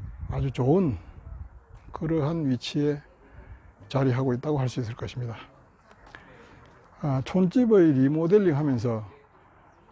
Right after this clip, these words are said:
어, 주택의, 의 리모델링에 많은 돈을 들이는 사람들이 많습니다.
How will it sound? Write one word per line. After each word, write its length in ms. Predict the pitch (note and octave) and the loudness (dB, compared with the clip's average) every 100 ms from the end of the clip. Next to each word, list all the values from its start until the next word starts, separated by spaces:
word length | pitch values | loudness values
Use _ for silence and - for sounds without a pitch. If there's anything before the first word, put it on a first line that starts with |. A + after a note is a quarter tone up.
| _ - | _ -10
어, 120 | A#2+ - | -10 -4
주택의, 1000 | A#3+ - _ - A3 G#3 A3+ A3+ G#3+ F3 - - _ _ _ - _ - | -4 -4 _ -4 -2 0 2 2 2 -2 -12 -20 _ _ _ -20 _ -8
의 180 | D#3+ C#3 | 0 2
리모델링에 920 | B2 D3 F3 G3+ G#3+ G3+ F3 C3+ A2+ A2 - - - - - | 4 2 2 6 6 6 4 0 -2 -8 -18 -20 -20 -20 -16
많은 840 | C3+ G#2+ - - E3+ A#3 B3+ B3+ A#3+ | -12 -10 -8 -6 -2 0 2 4 2
돈을 420 | C#3+ D3 F3 F3 | 0 -2 -2 -2
들이는 420 | E3 D#3+ F3+ F#3+ | 0 0 0 -4
사람들이 440 | G#3+ D#3+ D3+ D#3+ A3+ | -4 -4 -2 0 -2
많습니다. 480 | D#3 G#2 C3+ B2 | -2 -6 -8 -8